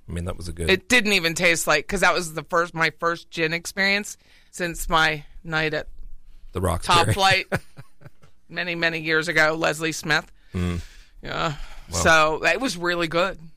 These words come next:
Speaker 2: It was really, really good. And you've been drinking gin. That's Scott,
Speaker 1: I,
Speaker 2: Scott
Speaker 1: I,
Speaker 2: Cowart.
Speaker 1: yes, I, I've been drinking gin and have for quite some time. But there, it's a, every now and then I don't want to drink gin, and lately I have been wanting to.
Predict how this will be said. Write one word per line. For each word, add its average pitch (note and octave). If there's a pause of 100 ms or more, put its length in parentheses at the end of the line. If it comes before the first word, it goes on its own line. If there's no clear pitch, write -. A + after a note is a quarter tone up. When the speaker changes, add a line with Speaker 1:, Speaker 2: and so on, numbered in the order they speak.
(220)
Speaker 2:
It F3+
was E3
really, D#3+
really E3
good. A#3
And A3+
you've C#4
been G4+
drinking E3
gin. F3
That's -
Scott, F3
Speaker 1:
I, G2+
Speaker 2:
Scott G#3+
Speaker 1:
I, C#3+
Speaker 2:
Cowart. F#3
Speaker 1:
yes, A2
I, A2
I've A#2
been F2+
drinking F2
gin F2
and F2
have F#2
for E2 (920)
quite F#2+
some D#2+
time. F2
But -
there, F#2 (500)
it's A2+
a, G2+ (640)
every B2
now G2
and E2+
then E2
I D#2+
don't E2+ (100)
want F2
to F#2
drink F#2+
gin, F#2
and E2 (540)
lately D#2+
I C#2+
have -
been -
wanting -
to. -